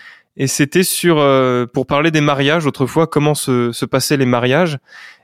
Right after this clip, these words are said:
Et pour parler de son propre mar-, et pour parler de son propre mariage à elle. Et c'était assez comique parce qu'elle expliquait qu'elle voulait pas du tout se marier. Elle se considérait comme trop jeune à l'époque, alors que son mari, lui, était très content de se marier avec elle à ce moment-là.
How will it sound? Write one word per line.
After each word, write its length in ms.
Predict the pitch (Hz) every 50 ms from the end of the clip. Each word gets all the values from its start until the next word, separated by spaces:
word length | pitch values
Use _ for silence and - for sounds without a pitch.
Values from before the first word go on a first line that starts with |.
| _ _
Et 60 | - 120
pour 200 | - - 127 -
parler 240 | - 139 135 147 151
de 80 | 139
son 160 | 131 - 143 127
propre 300 | - - - - 151 147
mar-, 400 | 143 139 127 123 131 120 117 - - - _ _ -
et 100 | - 123
pour 220 | - - 143 127
parler 280 | - 156 143 147 165 160
de 80 | 156
son 200 | 165 - - 131
propre 280 | 120 - 147 139 - -
mariage 400 | 135 127 123 131 135 135 127 123
à 60 | 120
elle. 260 | 120 147 180 202 190 - _ _ - - - - - - _ _ _ -
Et 80 | 123
c'était 240 | 117 - 127 - -
assez 220 | 127 120 - 131 120
comique 300 | - 131 147 165 160 -
parce 200 | - 123 - -
qu'elle 380 | - 123 120 120 117 117 117
expliquait 460 | 120 - - - 143 123 - 147 143
qu'elle 280 | 139 - 127 127 139 143
voulait 220 | 131 127 120 117
pas 100 | - 143
du 120 | 147 147 147
tout 120 | - -
se 120 | 151 - 143
marier. 400 | 127 120 127 131 156 190 190 - _
Elle 100 | - 131
se 80 | - -
considérait 420 | - 135 - - - 131 123 131
comme 180 | 131 - 127 123
trop 160 | - - 151
jeune 200 | 143 151 156 143
à 40 | 135
l'époque, 440 | 123 117 - - 170 202 - - - - - - - - - _ _
alors 160 | - 120 120 117
que 100 | - 131
son 160 | - - 135
mari, 280 | 123 120 120 131 143
lui, 160 | 139 139 123 117
était 180 | 107 - 123
très 200 | - - - 170
content 240 | - - 160 165 160
de 40 | 147
se 120 | - -
marier 280 | 139 135 131 135 139 135
avec 280 | 127 120 123 120 -
elle 160 | 143 135 127 120
à 220 | 113 110 113 110
ce 140 | 110 - -
moment-là. 400 | 120 117 117 120 123 156 202 208